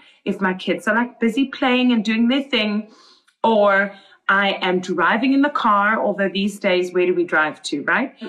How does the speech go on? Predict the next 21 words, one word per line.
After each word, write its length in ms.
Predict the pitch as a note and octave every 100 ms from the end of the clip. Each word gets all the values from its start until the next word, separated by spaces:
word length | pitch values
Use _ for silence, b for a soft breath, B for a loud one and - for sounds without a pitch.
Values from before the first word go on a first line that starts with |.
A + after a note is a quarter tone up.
| -
So 280 | - C#4 C4+ - _ -
all 360 | C#4 F#4+ A#4+
those 280 | G4 F4 D#4+
times 880 | - - C4+ C#4 F#3 B2+ F#3 - - b b
where 200 | - C4
I 120 | C4 B3+
could 260 | - F4
have 140 | F#4+ -
been 200 | C#4 B3
doing 280 | A#3+ B3
something 440 | A#3 - G3+ G3 F#3+
else, 480 | F#3+ - - - - -
or 120 | G3+
at 140 | F#3+
least 440 | F#3 B3+ D4 - _
have 240 | - G#3+ G3
something 300 | G#3+ G3+ F#3+
else 340 | F3+ F3+ - b b b -
take 340 | - D4 -
up 160 | - -
my 340 | G3+ F#3 F3+